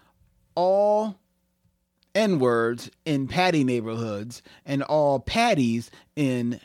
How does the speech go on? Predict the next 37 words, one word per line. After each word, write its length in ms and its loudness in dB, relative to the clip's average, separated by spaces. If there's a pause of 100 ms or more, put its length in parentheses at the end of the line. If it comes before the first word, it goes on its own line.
(220)
N-word 480 2
neighborhoods 760 -4 (320)
because 360 0
they 140 2
were 100 0
usually 400 0
up 160 -6
to 100 -8
no 200 -2
good. 380 -2 (400)
I 320 4
was 260 0
telling 440 0
a 80 -2
true 320 -2
story 600 0 (320)
as 280 -2
I 80 -2
remembered 520 -2
it. 160 -16 (120)
So 140 0
he 140 0
was 120 -2
telling 280 0
the 80 2
people 300 -2
about 300 -4
this 160 -8
story, 580 -2 (220)
and 160 -8
apparently 720 -2 (120)
he 140 -2
was 200 -4
later 300 2
contacted 580 -2
about 340 -4
H 280 -6